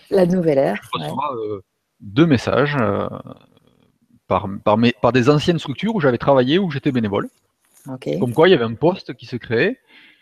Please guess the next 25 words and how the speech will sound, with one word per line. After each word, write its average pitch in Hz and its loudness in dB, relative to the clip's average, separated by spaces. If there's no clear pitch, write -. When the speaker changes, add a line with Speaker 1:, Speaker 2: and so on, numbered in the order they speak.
Speaker 2:
à 110 -2
la 98 0
nef, 135 -6
euh, 98 -4
de 151 0
responsable 156 0
vie 156 -4
coopérative. 107 -2
Et 110 -10
donc, 113 -4
le 101 -8
Speaker 1:
D'accord. 156 0
Speaker 2:
poste - -2
de 104 -6
responsable 107 -8
vie 101 -8
coopérative, 117 -6
euh, 101 -6
consiste 156 -4
à 151 2
faciliter 135 -2
la 104 -4
gouvernance 113 -4
dans 113 -2
l'organisation. 160 -2